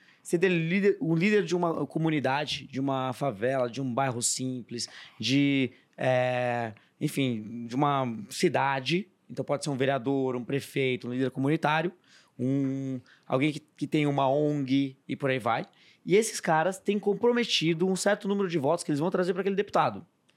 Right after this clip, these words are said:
E o deputado remunera essas pessoas pela quantidade de votos que eles trazem. Claro que tem uma estimativa, se a pessoa tá mais tempo na política, ele sabe com mais precisão,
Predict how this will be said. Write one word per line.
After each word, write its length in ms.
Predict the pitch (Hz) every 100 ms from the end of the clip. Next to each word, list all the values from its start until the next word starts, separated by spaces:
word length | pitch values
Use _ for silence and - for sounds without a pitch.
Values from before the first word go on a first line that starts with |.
| _ - - - _ _ -
E 280 | 214 247 -
o 60 | 214
deputado 580 | 175 180 151 165 185 196 -
remunera 600 | 196 220 196 156 180 202
essas 200 | 175 156
pessoas 580 | - 143 160 180 202 - _ _ _
pela 240 | 196 233
quantidade 300 | 240 220 190
de 60 | 175
votos 240 | 156 165
que 60 | 170
eles 100 | 196
trazem. 460 | - 135 110 98 101 _ _ _ -
Claro 200 | 190 214
que 60 |
tem 100 | 185
uma 60 | 180
estimativa, 760 | 165 165 190 - 180 208 147 127 -
se 140 | - 190
a 40 |
pessoa 220 | 185 180
tá 100 | 185
mais 120 | 165 165
tempo 160 | 151
na 100 | 151
política, 320 | 156 147 -
ele 80 | 135
sabe 220 | 117 139
com 80 | 135
mais 140 | 131 131
precisão, 680 | - 143 196 165 170 175